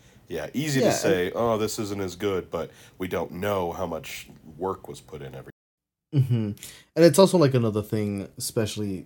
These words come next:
Speaker 2: like, here, right, where, like, you can say, "Yeah, he probably got better at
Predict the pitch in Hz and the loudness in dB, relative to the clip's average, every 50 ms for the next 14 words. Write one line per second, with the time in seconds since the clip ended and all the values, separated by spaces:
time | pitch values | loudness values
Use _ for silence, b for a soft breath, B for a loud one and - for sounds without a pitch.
0 | - 110 110 104 101 104 - - - 123 117 104 95 95 98 101 104 104 107 113 | -10 -8 -8 -8 -8 -10 -14 -8 -4 -2 0 0 0 0 0 -2 -2 -2 -2 -2
1 | 113 113 110 107 110 - 120 117 - - 107 - - 113 107 101 101 95 - 160 | -2 -2 -2 -4 -4 -6 -8 -6 -6 -8 -6 -4 -2 0 0 -2 -4 -6 -4 0
2 | 214 202 101 107 110 104 - 117 113 120 127 117 120 107 - - 110 104 107 110 | 2 2 2 2 0 0 0 0 0 2 2 2 2 0 0 0 -2 0 0 0
3 | 107 104 101 - | 0 -2 -4 -6